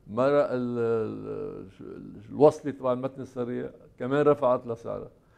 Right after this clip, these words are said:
يعني هاي المنطقة كانت ما نسترجي نمشي، ننزل عليها، لأن كانوا ينبهونا أهلنا إنه انتبه.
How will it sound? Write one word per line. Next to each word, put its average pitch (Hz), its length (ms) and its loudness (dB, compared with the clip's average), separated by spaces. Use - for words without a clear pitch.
يعني 104 220 -8
هاي 135 160 4
المنطقة 135 560 0
كانت 135 540 -4
ما 135 80 0
نسترجي 143 480 2
نمشي، 131 320 -6
ننزل 107 260 -6
عليها، 107 320 -6
لأن 117 120 -10
كانوا 139 300 0
ينبهونا 127 760 2
أهلنا 123 260 -4
إنه 123 180 -4
انتبه. 120 380 -2